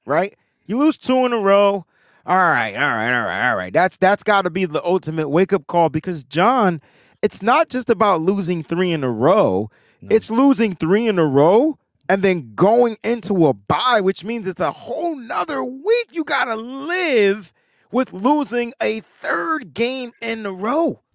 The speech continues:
Speaker 1: So, so the forty-niners are gonna, I mean, they, they, <laughs> Eddie, I, I like the fact that they're gonna have the alumni there, and, and most importantly,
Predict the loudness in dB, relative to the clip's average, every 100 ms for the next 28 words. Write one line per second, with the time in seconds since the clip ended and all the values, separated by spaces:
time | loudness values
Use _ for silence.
0 | _ _ _ _ _ _ _ _ _ _
1 | 0 2 2 -4 -8 -6 -4 -4 -6 -6
2 | -2 0 0 -2 -2 -4 -4 -6 -6 -16
3 | -8 -8 -4 -4 -4 _ -12 -10 -10 _
4 | _ _ _ _ _ _ -4 -4 -4 -6
5 | -4 -2 -2 0 0 2 -2 2 0 2
6 | -4 -2 -2 0 0 2 0 -2 -4 0
7 | -2 2 2 2 2 0 2 0 0 -4
8 | _ -10 -10 -10 -10 -2 -2 -2 -8 -4
9 | -4 -6 -6 -4 -4